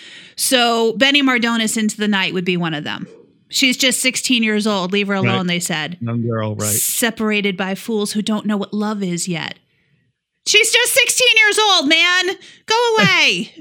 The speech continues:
Speaker 2: <laughs> Well, we should have known that song too, because he, we worked in Syracuse.
Speaker 1: Yep.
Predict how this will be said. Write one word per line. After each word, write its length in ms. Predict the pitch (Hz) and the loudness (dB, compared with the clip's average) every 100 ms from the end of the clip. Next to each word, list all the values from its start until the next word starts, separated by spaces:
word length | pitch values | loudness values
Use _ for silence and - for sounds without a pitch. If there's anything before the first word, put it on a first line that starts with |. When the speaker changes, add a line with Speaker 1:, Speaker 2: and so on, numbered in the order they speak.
| 247 - - | -4 -4 -6
Speaker 2:
<laughs> 120 | 320 - _ 381 233 _ _ - - - - 156 | -4 -4 _ -8 -8 _ _ -18 -14 -10 -4 2
Well, 160 | 233 | 2
we 160 | 208 277 | 4 2
should 180 | 233 262 | 2 2
have 100 | 214 | 4
known 300 | 208 226 208 | 2 2 2
that 240 | 202 202 | 0 0
song 240 | 214 190 170 | 0 0 2
too, 260 | 214 180 - _ - | 2 0 -6 _ -2
because 400 | 170 185 170 151 _ _ | 2 2 2 -2 _ _
he, 280 | - 226 196 | -6 -6 -2
we 220 | 180 160 | 2 2
worked 280 | 165 170 143 | 2 0 0
in 80 | 139 | -2
Syracuse. 680 | 254 202 - 117 143 - - | 0 0 0 -2 -2 -6 -6
Speaker 1:
Yep. 240 | 196 208 | -4 -4